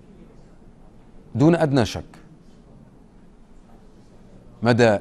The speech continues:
نبذ المجتمع الكويتي لهذه الظاهرة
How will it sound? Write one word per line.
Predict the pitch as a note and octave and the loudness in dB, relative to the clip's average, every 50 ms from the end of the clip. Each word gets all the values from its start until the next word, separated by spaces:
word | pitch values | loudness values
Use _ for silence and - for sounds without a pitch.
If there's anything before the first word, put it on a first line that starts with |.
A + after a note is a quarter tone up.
| - - | -4 -6
نبذ | F#2 F#2+ C3 E3+ D#3 C3+ A#2+ | -2 0 0 0 0 0 -2
المجتمع | D3+ C3 B2 A#2 G#2 - - D#3+ E3+ D#3 A#2 B2 | 0 0 0 -2 -2 -2 -2 -2 -2 -2 -2 -4
الكويتي | G#2+ - - A2+ G#2 G2 F2+ - - B2+ D#3+ F3 F3 - - - - - - - - - - - _ - - - - - - - | -6 -6 -4 -2 -2 -2 -2 -2 0 0 0 0 -2 -8 -14 -18 -20 -20 -20 -20 -20 -20 -20 -20 _ -20 -20 -20 -20 -20 -12 -6
لهذه | A2+ B2 A#2+ G#2 G#2+ E3 F#3+ F3+ D#3+ D#3 C#3 C#3+ | -2 0 2 2 2 2 0 2 2 2 2 0
الظاهرة | C3+ F#2 E2 B2 A#2 G#2+ A2 D#3+ F3 D#3 B2+ - - A#2 G#2 G2 | 0 0 0 0 0 0 0 0 -2 -2 -2 -4 -4 -6 -6 -6